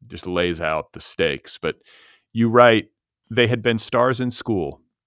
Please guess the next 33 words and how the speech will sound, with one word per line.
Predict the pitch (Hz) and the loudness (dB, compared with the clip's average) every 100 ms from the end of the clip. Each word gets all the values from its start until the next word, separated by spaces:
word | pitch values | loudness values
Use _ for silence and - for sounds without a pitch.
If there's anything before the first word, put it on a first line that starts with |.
| _ _ | _ _
high | - 120 120 | 0 4 4
achievers | 113 - 110 104 80 71 64 - - _ _ _ - | 2 -2 -2 -2 -2 -8 -8 -16 -18 _ _ _ -6
who | 110 | -4
went | 107 104 | -2 -4
to | 104 | -6
colleges | - 101 101 92 80 76 - | 0 4 4 0 -6 -8 -6
with | 85 | -6
impressive | 90 - 95 87 90 85 | -8 -6 -6 -4 -8 -6
names | 82 82 67 65 - - | -6 -6 -10 -14 -18 -8
and | 107 95 | -6 -4
had | 110 | -4
succeeded | - - - 139 113 - | -6 -8 -4 -4 -4 -6
professionally | 92 98 104 - 85 69 71 | -6 -4 -4 -4 -8 -6 -8
at | - | -8
the | |
highest | 82 95 92 - | -4 -2 -4 -4
levels. | 82 73 65 60 - _ _ _ _ _ _ | -4 -4 -8 -12 -16 _ _ _ _ _ _
Now | 104 110 120 | 0 2 4
they | 117 | 2
were | 110 - | 0 0
on | 98 101 101 98 - | 2 2 -2 -6 -8
the | 90 | -4
other | 95 98 101 | -2 -2 -2
side | - 95 90 | -2 0 0
of | 87 | -2
that | 85 80 69 | -2 -4 -4
wall. | 67 64 57 _ _ _ _ _ _ - | -8 -10 -12 _ _ _ _ _ _ -10
The | |
grievous | 87 104 113 120 123 - - | -6 0 0 2 0 -2 -8
limitations | 101 98 101 - 90 87 - - - - | -2 0 0 -4 -4 -4 -6 -12 -14 -14
of | 85 78 | -12 -10
the | 85 | -10
pervasive, | - 85 82 98 101 120 120 - | -6 -6 -4 -4 -4 -8 -10 -12